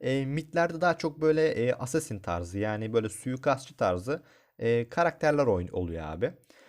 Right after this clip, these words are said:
E, ormancı vardı dediğimiz gibi, yani şurası orman oluyor. Şurası orman kamplarını dönüyor. Her şuralarda, şuralarda şeyler var. Daha sonrasında oyunda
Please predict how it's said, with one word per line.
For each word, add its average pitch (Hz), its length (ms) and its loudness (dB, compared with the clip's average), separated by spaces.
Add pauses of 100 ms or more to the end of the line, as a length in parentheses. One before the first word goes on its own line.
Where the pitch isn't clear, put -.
(300)
E, 131 180 -2
ormancı 170 560 6
vardı 101 260 4
dediğimiz 117 340 -2
gibi, 95 140 -4
yani 90 180 -4
şurası 135 480 0
orman 156 420 6
oluyor. 92 460 -4
Şurası - 320 -6
orman 147 400 2
kamplarını 92 540 0
dönüyor. 104 460 -2 (140)
Her 110 240 2
şuralarda, 95 600 -4
şuralarda 92 640 -4 (200)
şeyler 135 280 4
var. 123 140 2 (280)
Daha 214 180 4
sonrasında 180 480 -4
oyunda 170 600 0